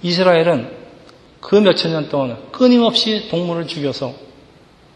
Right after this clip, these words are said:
하나님께 제사를 드렸습니다. 네. 자, 히브리서 십 장 십팔 절에서 이십 절입니다. 그러니까 다시 죄를 위하여 제사 드릴 것이 없느니라. 제사 드릴 것 없다는 예수님이 한 번 들어가셨으니까.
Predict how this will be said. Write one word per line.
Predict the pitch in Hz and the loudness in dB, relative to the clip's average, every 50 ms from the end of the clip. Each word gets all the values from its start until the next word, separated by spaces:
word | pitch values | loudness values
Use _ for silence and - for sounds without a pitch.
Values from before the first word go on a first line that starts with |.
| _ _ _ _ _ _ _ _ _ _ - - _ - - _ _ _ _ _ _ _ _ _ | _ _ _ _ _ _ _ _ _ _ -20 -20 _ -20 -20 _ _ _ _ _ _ _ _ _
하나님께 | - - 160 147 143 135 - - | -6 -2 0 0 0 0 -2 -6
제사를 | 131 - 143 123 120 123 123 120 120 | -6 -4 -4 -4 -4 -4 -6 -6 -8
드렸습니다. | - 120 104 - - 135 127 - - - - - - - _ _ _ _ _ _ _ _ _ - | -8 -10 -10 -10 -10 -14 -14 -14 -16 -20 -20 -20 -20 -20 _ _ _ _ _ _ _ _ _ -18
네. | 131 127 - - - - - - - _ _ _ _ _ _ _ _ _ _ - - _ _ _ _ _ _ - | -16 -16 -18 -20 -20 -20 -20 -20 -20 _ _ _ _ _ _ _ _ _ _ -20 -20 _ _ _ _ _ _ -2
자, | - 110 | -2 0
히브리서 | 95 - - 175 - 190 196 180 - - 190 185 185 185 | 0 0 -2 -2 -2 -4 -4 -2 0 2 2 2 2 0
십 | - - - - | -2 -2 0 0
장 | - 185 175 | 0 0 0
십팔 | 165 - - - 170 | 0 -2 -2 -2 -2
절에서 | 156 - 175 175 170 170 | -2 0 0 0 0 -2
이십 | 160 - - - | -4 -6 -8 -8
절입니다. | - 165 151 139 143 151 - - - - - - - - - - - - - - - - - | -8 -8 -8 -8 -10 -12 -14 -18 -20 -20 -20 -20 -20 -20 -20 -20 -20 -20 -20 -20 -20 -4 4
그러니까 | - 113 233 240 - 123 - | 6 8 8 10 10 8 6
다시 | - - - 175 175 - 240 220 | 6 4 4 4 4 4 4 6
죄를 | 202 208 196 202 214 208 | 8 8 8 8 6 4
위하여 | 190 180 165 165 170 180 | 6 6 6 6 6 4
제사 | 175 - 175 175 165 175 | 2 2 2 4 4 4
드릴 | 170 - 165 151 160 | 2 2 0 -2 -2
것이 | - 165 143 - 180 | -4 -4 -2 0 0
없느니라. | 147 139 127 120 107 113 123 | 0 0 0 -2 -2 -4 -4
제사 | - - 180 185 196 | -2 -2 0 2 4
드릴 | 185 226 214 | 4 4 4
것 | - 220 180 | 6 6 6
없다는 | 139 - - 240 226 214 190 160 143 - | 4 4 2 0 0 0 -2 -6 -6 -6
예수님이 | 139 139 - 156 151 151 | -6 -6 -6 -6 -6 -4
한 | 143 - 170 220 | 2 4 6 6
번 | 208 185 | 6 6
들어가셨으니까. | 165 151 139 120 107 - - - - - - - - | 4 2 0 0 -2 -4 -8 -10 -14 -14 -16 -18 -20